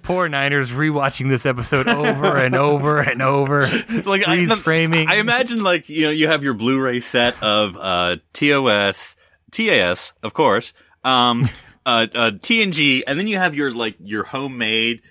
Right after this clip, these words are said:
Speaker 2: Blu-ray D S nine from the
Speaker 1: Just
Speaker 2: clip.
Speaker 1: Birthright.
Speaker 2: Clip from
Speaker 1: Well, actually, I'm pretty sure you can get Birthright and standalone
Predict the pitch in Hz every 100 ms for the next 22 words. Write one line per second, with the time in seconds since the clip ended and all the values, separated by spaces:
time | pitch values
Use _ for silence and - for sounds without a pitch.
0 | _ _ - 110 123 127 123 120 120 101
1 | 120 123 - 127 117 123 123 131 123 -
2 | 156 151 - 117 117 - 117 151 135 -
3 | 120 220 240 240 269 254 214 269 208 -
4 | 196 175 196 196 156 185 - 151 139 143
5 | 170 156 - 151 143 135 143 151 143 131
6 | 127